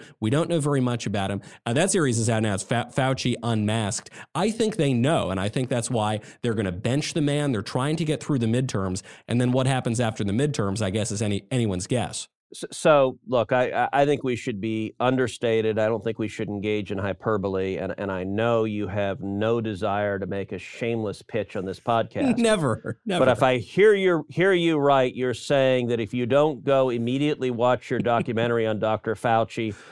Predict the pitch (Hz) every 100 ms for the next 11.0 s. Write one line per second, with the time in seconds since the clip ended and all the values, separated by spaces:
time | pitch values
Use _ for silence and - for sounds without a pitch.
0 | - - 110 120 113 104 120 143 147 143
1 | 139 107 127 127 127 123 117 117 104 110
2 | - - 147 147 151 151 127 135 127 117
3 | - 135 123 117 117 - - _ _ 143
4 | 151 151 151 139 139 127 113 135 135 127
5 | 101 120 123 123 120 123 117 135 120 131
6 | 135 139 185 233 196 135 127 139 151 147
7 | 123 117 117 120 117 113 117 107 90 135
8 | 143 - 131 123 113 120 120 110 123 113
9 | 117 120 110 117 104 110 104 98 95 107
10 | 117 127 117 131 123 127 131 123 135